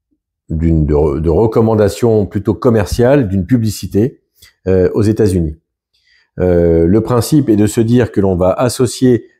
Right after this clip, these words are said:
les facteurs de croissance et de régénérescence du P R P, que l'on utilise déjà en France, notamment dans ce que l'on appelle le P-shot, l'injection de P R P pour améliorer l'érection, et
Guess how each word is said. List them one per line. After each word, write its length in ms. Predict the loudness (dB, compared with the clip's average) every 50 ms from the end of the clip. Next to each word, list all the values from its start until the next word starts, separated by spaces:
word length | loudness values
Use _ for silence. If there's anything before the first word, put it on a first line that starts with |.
| _ -6
les 100 | -4 -2
facteurs 360 | -2 -2 -2 0 0 0 0
de 80 | 0 -2
croissance 600 | -2 -2 -4 -4 -4 -2 -2 -2 -2 -2 -2 -2
et 60 | -2
de 100 | -2 0
régénérescence 1040 | 0 0 2 2 2 2 2 2 0 0 -2 -2 -2 -4 -4 -4 -4 -8 -14 _ _ _ _ _ _ _ _ _ _ _ _ _ _ _ _ -12 -8
du 240 | -4 -2 -2 0
P 140 | 0 0 0
R 120 | 0 0 -2
P, 360 | -2 -4 -4 -6 -12 _ _
que 80 | _ -4
l'on 160 | -2 0 0
utilise 400 | 0 -2 -2 -4 -4 -4 -2 -2
déjà 680 | 0 0 0 2 2 2 0 0 -2 -4 -8 -16 -20 _
en 100 | -10 -10
France, 380 | -10 -10 -8 -6 -6 -6 -4 -4
notamment 520 | -6 -4 -2 -2 -2 0 0 -2 -4 -6 -10 -20 _ _ _ _ -4
dans 80 | -4
ce 100 | -4 -2
que 80 | -2 0
l'on 140 | 0 2 0
appelle 280 | 0 0 0 0 0
le 200 | 2 0 0 -2
P-shot, 420 | -2 -2 -4 -2 0 0 0 -2 -2 -8 -20 _ _ _
l'injection 380 | -6 -4 -2 -2 -4 -4 -4 -2
de 120 | -2 -2
P 200 | -2 0 0 -2
R 140 | -2 -2 -2
P 300 | -2 -2 -2 -2 -2 -8 -16 _ _ _ _ _ _ _ _ -6
pour 160 | -4 -2 0
améliorer 460 | 2 2 2 2 2 4 2 2 2
l'érection, 480 | 2 0 0 -2 -4 -8 -12 -14 -14 -14 _ _ _ _ _ _ _ _ _ _
et 420 | -2 0 0 0 -2 -8 -20 _